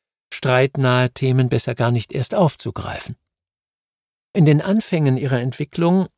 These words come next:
war auch die Gesellschaft selbst ein solches Kleinsystem. Stammesgesellschaften waren, nach einer Formulierung des Historikers Peter Laslett, Face-to-Face Societies. Einige von ihnen waren so klein,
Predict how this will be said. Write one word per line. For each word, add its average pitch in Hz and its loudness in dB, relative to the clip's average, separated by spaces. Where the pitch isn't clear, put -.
war 156 -2
auch - -8
die 156 -6
Gesellschaft 131 -2
selbst - -4
ein 104 0
solches 98 -6
Kleinsystem. 92 -2
Stammesgesellschaften 131 0
waren, 135 0
nach 135 0
einer 107 -2
Formulierung 123 2
des 117 -2
Historikers 139 -2
Peter 127 -4
Laslett, 123 -4
Face-to-Face - -2
Societies. - -4
Einige 185 4
von 196 -2
ihnen 175 2
waren 143 2
so 135 -2
klein, 131 0